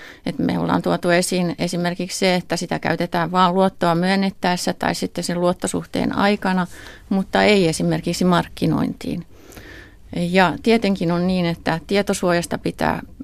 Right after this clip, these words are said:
pitää huolta. Ja samoin kun keskustellaan positiivisesta luottotietorekisteristä, niin pitää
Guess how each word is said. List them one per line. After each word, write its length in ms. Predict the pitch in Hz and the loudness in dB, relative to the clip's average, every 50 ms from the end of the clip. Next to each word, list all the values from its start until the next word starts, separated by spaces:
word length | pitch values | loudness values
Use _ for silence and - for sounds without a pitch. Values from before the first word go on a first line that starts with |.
| - - - | -6 -4 -4
pitää 400 | 180 170 - - 170 170 180 185 - 175 175 180 - - - 190 185 - - - - - | -4 -4 -2 -2 0 0 -2 -4 -6 -8 -8 -10 -10 -10 -6 -4 -4 -4 -6 -4 -2 2
huolta. 460 | 190 165 - - - - - 180 180 - - - - - - - - - - | 2 2 2 2 -2 -2 -4 -4 -6 -6 -10 -18 -20 -20 -20 -20 -20 -10 -6
Ja 80 | 185 185 | -4 0
samoin 400 | - 202 196 202 202 196 196 185 | 2 2 4 4 4 2 2 2
kun 160 | - 185 185 | 0 -2 0
keskustellaan 760 | 175 180 180 - - 185 185 - - 175 170 165 156 160 175 | 2 0 0 0 -2 -4 -4 -2 -2 0 2 2 2 2 0
positiivisesta 760 | - 190 185 196 - - 185 175 165 170 180 - - - 170 | 0 -2 -2 -2 -4 -4 -4 -4 -2 -4 -4 -4 -4 -4 -2
luottotietorekisteristä, 1400 | 175 180 175 190 - - 185 - 185 180 - 180 185 175 180 - - 180 - - - 185 180 175 175 - - 185 180 | 0 0 0 0 -2 -4 -2 -2 -2 -2 0 0 0 0 -2 -2 -2 -4 -4 -4 -4 -2 -2 -2 -4 -4 -2 -2 -2
niin 120 | 175 175 | -2 -2
pitää 360 | - 180 170 - 180 175 180 | -4 -4 -2 -2 -2 -2 -2